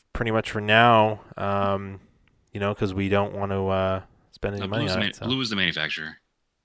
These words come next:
Speaker 1: All right, cool.
Speaker 2: It's Blue microphones.
Speaker 1: Basically, I took, uh, I upgraded my phone, too, so I took my old phone, and because it has a hard headphone jack, um, that has become the podcast phone, so it's via Wi-Fi,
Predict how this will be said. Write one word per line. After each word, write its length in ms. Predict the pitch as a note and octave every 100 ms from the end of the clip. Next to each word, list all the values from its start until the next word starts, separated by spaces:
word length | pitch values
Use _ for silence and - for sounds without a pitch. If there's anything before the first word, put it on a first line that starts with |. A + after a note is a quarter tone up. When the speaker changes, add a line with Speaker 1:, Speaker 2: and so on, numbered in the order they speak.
| _ -
Speaker 1:
All 60 | G3+
right, 180 | B2+ -
cool. 160 | - E3+
Speaker 2:
It's 100 | -
Blue 340 | G2 G#2+ B2
microphones. 640 | G#2+ G2 E2 D2+ D2+ - - _ - _ _ _ _ _ _ _ _ -
Speaker 1:
Basically, 340 | C3+ E3+ E3+ B2
I 80 |
took, 340 | A2+ D3+ - -
uh, 240 | G#2 G2+
I 80 | G2
upgraded 460 | A2+ B2+ C3 A#2+ G#2
my 140 | G2+
phone, 480 | - A#2+ A2+ A2 G2+
too, 220 | - A2
so 140 | G2 G2+
I 20 |
took 200 | - -
my 140 | G2+ - -
old 400 | C3 E3+ A3 D#3
phone, 480 | - G2 F#2+ F#2+ G2
and 480 | - F#2+ F#2 F#2 F#2
because 260 | F#2 G#2
it 100 | G2
has 280 | G2 F#2+ F2+
a 320 | F#2 F2 E2+ - _ _ _
hard 560 | - - G#2 G2 G2 F#2 -
headphone 440 | - A2 - F#2
jack, 480 | F2+ F2+ F2+ - - _ _ _ _ _ _ _ _
um, 600 | - F#2+ F2+ F2+ F2 E2+ - _ _ _ _ _ -
that 140 | G#2+ G#2
has 120 | G2
become 300 | - G#2+ F#2
the 120 | F#2
podcast 600 | - - G2+ - F2+ F2
phone, 380 | - F#2+ F2+ F2+
so 160 | - F#2+
it's 140 | F#2+
via 180 | G2 F2+
Wi-Fi, 760 | F2 F#2 F#2 - F#2 F2 F2